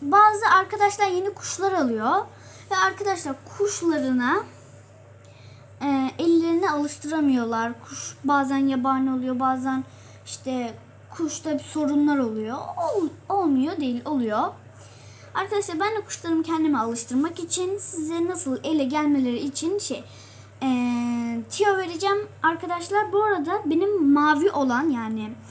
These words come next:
evet, mavi olan Çapkın benim elime geliyor.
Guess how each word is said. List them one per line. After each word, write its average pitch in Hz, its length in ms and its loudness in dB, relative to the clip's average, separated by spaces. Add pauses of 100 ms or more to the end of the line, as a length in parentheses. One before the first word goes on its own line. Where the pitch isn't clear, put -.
(200)
evet, 254 180 -4
mavi 285 420 4
olan 294 320 0 (100)
Çapkın 359 520 -6 (380)
benim 339 200 0 (100)
elime 349 320 2
geliyor. 285 500 2